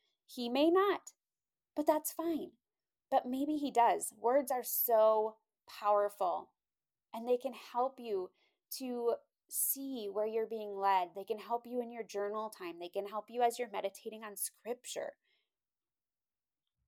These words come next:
So to find your word, follow these three steps. First, you need to take time to reflect. Reflect on last year and reflect on this year. Number two, pray and seek God. Ask him for your word.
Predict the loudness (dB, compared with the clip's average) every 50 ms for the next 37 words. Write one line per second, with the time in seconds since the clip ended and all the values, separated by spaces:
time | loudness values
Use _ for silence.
0 | _ _ -2 -2 0 0 0 2 4 4 4 4 0 0 2 2 2 6 8 10
1 | 10 10 10 8 4 0 -6 -14 _ _ _ _ _ _ _ _ _ _ _ _
2 | _ _ -18 -6 0 2 4 4 4 4 2 -2 -4 -6 -8 -10 -10 -8 -6 -4
3 | -2 0 0 0 -2 -2 -6 -10 -6 -2 0 0 2 0 -2 -6 -8 -10 -10 -10
4 | -8 -4 -4 -4 -4 -2 -6 -8 -8 _ -10 -4 -2 -2 -2 -2 -2 -2 -2 -2
5 | -2 0 0 0 0 0 -6 _ _ -20 -20 _ _ _ _ _ _ _ _ -12
6 | -4 -2 -2 -2 -2 -2 -6 -6 -2 0 0 0 -2 -4 -8 -6 -2 0 0 0
7 | -2 -4 _ _ _ _ _ _ -14 -12 -10 -10 -6 0 0 0 2 2 -2 -2
8 | -2 -2 -2 -4 -4 -2 -4 -4 -4 -6 -8 -8 -10 -14 _ _ _ _ _ _
9 | _ _ _ _ _ -6 -4 -2 0 0 -2 -2 -4 -4 -4 -4 -4 -4 -8 _
10 | _ -16 -6 0 2 4 4 4 4 2 0 -4 -8 -10 -6 -2 -2 -2 -2 -4
11 | -10 -14 -20 _ _ _ _ _ _ -2 -2 -2 -2 -6 -12 -16 _ _ _ _
12 | _ _ _ _ -10 -4 -2 -2 -2 -2 -2 -4 -4 -4 -6 -6 -6 -4 -4 -6
13 | -6 -6 -8 -8 -10